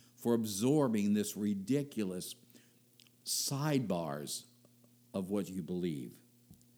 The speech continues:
My friends, you can have a belief in God without being a superstitious idiot.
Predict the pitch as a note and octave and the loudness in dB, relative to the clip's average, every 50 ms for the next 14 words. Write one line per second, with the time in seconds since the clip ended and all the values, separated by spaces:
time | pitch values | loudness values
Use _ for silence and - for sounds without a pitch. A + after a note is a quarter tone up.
0 | _ _ _ - _ _ - - - G2+ G2+ - - A#2 G#2+ G#2 G2+ G2 - B2 | _ _ _ -20 _ _ -12 -6 -2 -2 -2 0 2 4 4 6 6 4 4 2
1 | A#2+ - - G2 F2+ E2+ G2 G2 G2 F2+ F2 D#2 F2+ E2 E2+ D#2+ - - F#2 E2+ | 0 2 0 0 0 0 0 -2 -2 -2 -4 -4 -4 -4 -4 -4 -4 -2 -4 -4
2 | D2+ E2 E2+ D#2 D2+ C#2+ - - - _ - - - - _ _ - G2 G2 G2+ | -2 -2 -4 -4 -4 -6 -8 -12 -16 _ -20 -20 -20 -20 _ _ -4 -2 0 0
3 | G2 F#2+ - G#2+ G#2+ G2 F2+ F2 D#2+ - - - - G#2 F2 - E2 D2+ - - | 0 -2 0 0 0 2 0 -2 -4 -6 -4 0 0 0 0 0 -4 -10 -10 -8
4 | - F2 D2 - - - - - - - - - - - - - - - - - | -6 -6 -6 -6 -8 -10 -12 -14 -14 -12 -10 -10 -10 -10 -12 -14 -16 -16 -16 -16
5 | - | -16